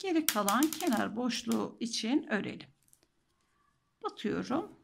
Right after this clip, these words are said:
Bir, iki, üç, dört, beş ve altı.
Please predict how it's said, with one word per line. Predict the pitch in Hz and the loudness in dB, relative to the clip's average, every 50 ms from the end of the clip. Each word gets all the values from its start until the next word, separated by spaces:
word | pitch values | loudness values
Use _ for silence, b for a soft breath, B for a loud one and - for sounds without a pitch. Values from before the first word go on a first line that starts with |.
| _ _ - _ _ _ _ _ _ _ _ - | _ _ -20 _ _ _ _ _ _ _ _ 0
Bir, | 339 214 - 139 - - - - - _ _ _ _ _ _ _ _ _ _ _ _ _ _ _ _ _ _ _ _ _ _ _ _ - | 0 0 0 0 -4 -6 -8 -8 -12 _ _ _ _ _ _ _ _ _ _ _ _ _ _ _ _ _ _ _ _ _ _ _ _ -2
iki, | 285 - - - - - 143 - - - - - - - _ _ _ _ _ _ _ _ _ _ _ _ _ _ _ _ _ _ _ _ _ _ _ - | -2 -2 -2 -4 -4 -4 -4 -4 -10 -18 -20 -20 -20 -20 _ _ _ _ _ _ _ _ _ _ _ _ _ _ _ _ _ _ _ _ _ _ _ 0
üç, | 269 220 165 - - - - - - - - - - - - _ _ _ _ _ _ _ _ _ _ _ _ _ _ _ _ - | 0 0 0 0 -2 -4 -4 -4 -6 -8 -14 -20 -20 -20 -20 _ _ _ _ _ _ _ _ _ _ _ _ _ _ _ _ -4
dört, | 165 156 147 - - - - - - - _ _ _ _ _ _ _ _ _ _ _ _ _ _ _ _ _ _ - | -4 -4 -4 -6 -8 -10 -10 -10 -10 -14 _ _ _ _ _ _ _ _ _ _ _ _ _ _ _ _ _ _ -2
beş | - 233 247 - - - - - - - - - _ - | 0 0 0 0 0 -2 -2 -2 -2 -6 -12 -16 _ -2
ve | - 302 320 330 320 320 - | 0 2 2 2 2 0 0
altı. | 254 196 - 143 - | 0 2 2 0 -4